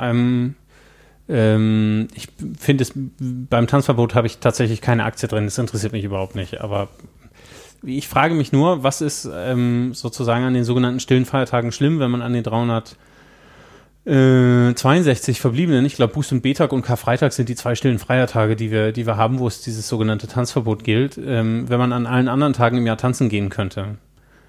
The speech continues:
Macht man ja auch nicht, ne? So, also warum, warum ist es wichtig,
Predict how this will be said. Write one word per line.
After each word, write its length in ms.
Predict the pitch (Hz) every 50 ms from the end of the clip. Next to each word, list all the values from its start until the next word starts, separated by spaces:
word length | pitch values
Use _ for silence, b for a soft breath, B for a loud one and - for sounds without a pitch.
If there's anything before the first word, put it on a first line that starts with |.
| b b b
Macht 180 | b 117 - -
man 100 | 143 123
ja 80 | 117 117
auch 140 | 120 135
nicht, 260 | 135 127 101 - - -
ne? 300 | 120 139 151 139 120 - - - - 156 147 110 - - 98
So, 180 | 120 120 117 110
also 320 | 110 110 120 123 120 117
warum, 600 | 127 135 147 160 156 156 151 170 185 196 208 226 196
warum 320 | 123 120 120 117 139 143
ist 140 | 139 - -
es 180 | 117 110 117 117
wichtig, 760 | 170 190 - - - 135 143 190 254 - - - - _